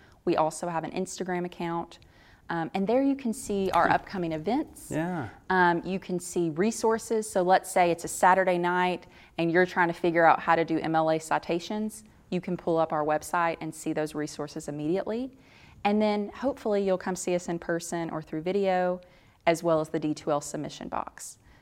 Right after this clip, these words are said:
Speaker 1: So we always want to meet students where they are and make sure they know we're available.
Speaker 2: Well, thanks again for being on the podcast, Doctor Johnson. It's been great, uh, talking with you about your, your, uh, teaching and also the Writing Center.
Speaker 1: Thank you so much for having me.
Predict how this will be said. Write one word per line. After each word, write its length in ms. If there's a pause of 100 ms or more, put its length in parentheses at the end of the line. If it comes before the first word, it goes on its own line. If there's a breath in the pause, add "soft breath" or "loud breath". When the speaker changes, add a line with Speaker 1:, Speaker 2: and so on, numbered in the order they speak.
Speaker 1:
So 440 (100)
we 180
always 400
want 140
to 40
meet 240
students 440
where 120
they 200
are 400 (400 soft breath)
and 200
make 180
sure 280
they 180
know 460
we're 140
available. 460 (920 loud breath)
Speaker 2:
Well, 100
thanks 240
again 200
for 120
being 240
on 120
the 80
podcast, 540
Doctor 280
Johnson. 400
It's 120
been 220
great, 400
uh, 220
talking 380
with 160
you 140
about 480 (280)
your, 320 (100)
your, 340
uh, 220 (100)
teaching 400
and 120
also 320
the 120
Writing 300
Center. 340 (220)
Speaker 1:
Thank 200
you 80
so 140
much 240
for 100
having 320
me. 240